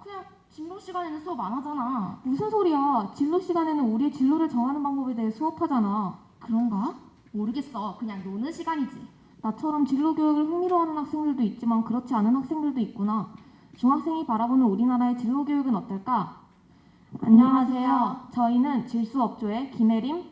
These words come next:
Speaker 1: 오유정입니다. 저희는 일 학년 때 했던 자유학기제 진로 관련 수업과 현재 진행하고 있는 진로 수업을 받는 것이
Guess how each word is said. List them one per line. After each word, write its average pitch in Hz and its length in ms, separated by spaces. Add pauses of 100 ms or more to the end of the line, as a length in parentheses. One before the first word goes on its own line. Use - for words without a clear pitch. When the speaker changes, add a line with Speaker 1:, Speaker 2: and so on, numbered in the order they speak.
(160)
Speaker 1:
오유정입니다. 202 880 (400)
저희는 233 500
일 320 140
학년 339 320
때 285 80
했던 247 500
자유학기제 240 720
진로 226 340
관련 196 340
수업과 226 600 (180)
현재 330 340
진행하고 233 480
있는 208 360
진로 233 340
수업을 254 300
받는 202 300
것이 180 480